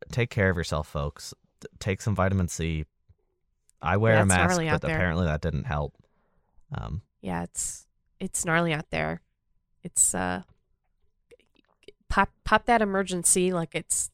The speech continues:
Speaker 2: like, your life depends on it, because it does. And make sure you're stocked up on Pedialyte and Mucinex.
Speaker 1: Yeah, I've been taking lots of ibuprofen and Dayquil.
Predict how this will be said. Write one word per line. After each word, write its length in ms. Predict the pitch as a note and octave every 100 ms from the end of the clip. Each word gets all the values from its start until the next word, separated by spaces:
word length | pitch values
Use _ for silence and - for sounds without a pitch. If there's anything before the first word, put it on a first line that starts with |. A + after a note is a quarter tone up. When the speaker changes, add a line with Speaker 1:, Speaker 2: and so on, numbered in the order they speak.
| -
Speaker 2:
like, 240 | E3+ _ _
your 140 | F3+
life 240 | E3 F3 E3+
depends 400 | E3 - E3+ D#3+
on 140 | C#3+
it, 100 | C#3+
because 420 | D#3+ - D#3 - - _ _ _ _ -
it 140 | F#3 -
does. 440 | E3 C#3+ - -
And 120 | F3 F3+
make 160 | F#3+
sure 160 | - A3+
you're 80 | A3+
stocked 380 | - F#3 G3
up 160 | G3+ G3+
on 120 | F#3
Pedialyte 600 | - F#3+ F3+ E3 D3+ D#3 - _ _ _ _ _ _ -
and 580 | D#3+ D3+ D3+ D3+ - - _ _ _ -
Mucinex. 760 | D#3+ - C#3+ G2 - - - _ _ _ _ _ _ _ -
Speaker 1:
Yeah, 320 | - C#2 C#2+ G#1+
I've 140 | E2+
been 140 | G2+
taking 260 | F#2+ E2+ E2+
lots 200 | E2+ -
of 60 | B1+
ibuprofen 600 | E2 E2 - E2+ E2+ F2
and 120 | D#2
Dayquil. 540 | D2+ D2+ - D2 D#2